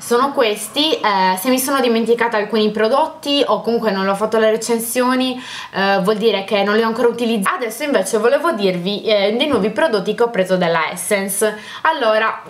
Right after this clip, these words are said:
per certi prodotti devo dirvi la verità, esattamente due, sono rimasta delusa, sono rimasta abbastanza delusa e voi direte: "Cavolo, finalmente Carletta ventidue ci dice che è rimasta delusa da qualcosa",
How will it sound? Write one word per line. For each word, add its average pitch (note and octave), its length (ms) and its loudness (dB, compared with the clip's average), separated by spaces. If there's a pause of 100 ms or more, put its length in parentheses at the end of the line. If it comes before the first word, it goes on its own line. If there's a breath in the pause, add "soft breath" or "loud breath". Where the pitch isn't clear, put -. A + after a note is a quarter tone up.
per G4+ 240 2
certi D4 300 0
prodotti A#3 460 0
devo G#3+ 280 4
dirvi F#3 320 0
la E3+ 140 2
verità, F#3 640 0 (640 loud breath)
esattamente A3+ 680 0
due, F#3+ 320 2 (720 loud breath)
sono F4+ 300 2
rimasta B3 460 0
delusa, A3+ 880 2 (140)
sono C4+ 200 2
rimasta A#3 340 2
abbastanza G#3+ 220 0
delusa F#3+ 540 0
e A#3 80 -4
voi G3 140 0
direte: F3 320 0
"Cavolo, F#3 360 2
finalmente A#3 520 0
Carletta F#3+ 340 -2
ventidue F#3+ 640 -2 (360)
ci G#3+ 180 -2
dice E3+ 200 -4
che - 80 -12
è F#3+ 40 -2
rimasta F3 340 -2
delusa E3 340 0
da D#3+ 60 0
qualcosa", G3 560 0